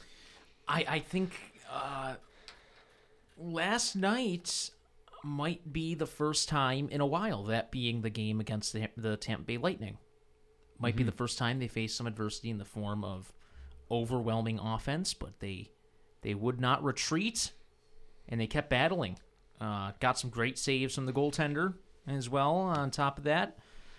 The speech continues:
Speaker 1: Uh, but, I mean, overall, it was a team, uh, system committing game, I think, the game that win. So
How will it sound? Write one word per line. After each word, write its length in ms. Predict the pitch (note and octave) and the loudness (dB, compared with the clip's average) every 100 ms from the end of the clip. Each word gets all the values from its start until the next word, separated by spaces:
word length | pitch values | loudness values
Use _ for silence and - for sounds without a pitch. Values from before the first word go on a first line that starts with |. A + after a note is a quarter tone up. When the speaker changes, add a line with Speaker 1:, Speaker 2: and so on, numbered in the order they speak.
| - - - - | -20 -20 -12 -2
Speaker 1:
Uh, 440 | A#2 A#2+ A#2 A2+ F2+ | 2 4 4 2 2
but, 280 | A#2 A2 - | 2 2 0
I 80 | A2+ | -2
mean, 220 | A2 G#2 | 0 0
overall, 500 | A2+ A#2 A2+ B2 D#3+ | -2 0 2 4 4
it 40 | B2+ | 2
was 180 | - | -2
a 200 | A2 G2+ - - - _ - | -2 -2 -6 -18 -20 _ -10
team, 460 | - C#3 C3+ C3+ | -2 0 0 0
uh, 340 | C3 A#2+ A#2 G#2+ - - _ _ - _ _ | 0 2 2 -2 -6 -20 _ _ -20 _ _
system 680 | - - D3 - D3 C3+ B2+ - - - | -4 0 0 2 2 2 0 -4 -16 -2
committing 420 | C#3+ C#3 C#3 C3 | 2 2 2 2
game, 340 | B2 D3+ B2+ - - _ _ _ _ _ _ - | 0 0 -2 -6 -18 _ _ _ _ _ _ -8
I 80 | G#2+ | -8
think, 320 | - F#2+ - - - - - - - | -6 -8 -10 -20 -20 -20 -20 -20 -16
the 60 | A2 | -8
game 220 | A2 G#2+ | -4 -2
that 180 | G#2+ G#2+ | -2 -2
win. 180 | A#2 A#2 | -2 -2
So 220 | - | -4